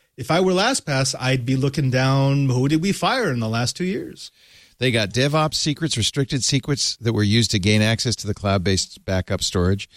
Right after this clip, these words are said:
Speaker 2: They, they got cloud-based information and con-, configuration data, A P I secrets, third-party integrations, third-party integration secrets,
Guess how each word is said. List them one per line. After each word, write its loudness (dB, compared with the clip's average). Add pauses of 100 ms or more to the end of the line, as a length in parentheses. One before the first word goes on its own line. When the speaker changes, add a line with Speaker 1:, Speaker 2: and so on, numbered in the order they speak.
(400)
Speaker 2:
They, 2 (120)
they 2
got -2
cloud-based 0 (240)
information 2
and 4 (260)
con-, -2 (200)
configuration 2
data, 2
A 2
P -2
I 2
secrets, -2 (960)
third-party 2
integrations, 2
third-party 0
integration 0
secrets, -4